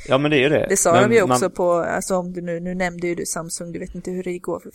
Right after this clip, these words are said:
Speaker 2: hur, vad de har sagt om sin batteritid, men det de nämnde var ju i alla fall att Edge drar mindre batteri tydligen.
Speaker 1: Mm.
Speaker 2: Än
Speaker 1: Man kan ju
Speaker 2: ja.
Speaker 1: säga det att, eh,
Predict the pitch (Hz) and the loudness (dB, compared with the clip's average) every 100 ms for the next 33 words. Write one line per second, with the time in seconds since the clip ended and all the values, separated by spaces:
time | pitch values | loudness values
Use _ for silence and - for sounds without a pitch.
0 | - 190 185 180 175 175 175 196 - 180 | -10 -6 -4 -4 -6 -6 -8 -10 -10 -10
1 | 170 180 - 175 175 - 185 180 175 180 | -8 -8 -6 -6 -6 -6 -6 -6 -4 -4
2 | 185 175 170 190 190 175 170 180 185 185 | -4 -6 -4 0 0 0 -2 -4 -4 -4
3 | 180 180 175 190 - - 170 185 180 185 | -4 -2 -4 -6 -8 -6 -2 -2 0 -2
4 | - 214 190 175 180 185 185 - 185 226 | -6 -10 -10 -8 -8 -8 -8 -6 -6 -6
5 | 190 - - - - - 180 _ _ _ | -8 -8 -8 -10 -10 -12 -14 _ _ _
6 | _ _ - 117 117 120 _ - 196 180 | _ _ -4 -2 -2 -4 _ -8 -4 0
7 | 143 117 127 131 127 113 101 - 110 107 | 0 2 4 6 6 6 4 2 4 6
8 | 110 | 2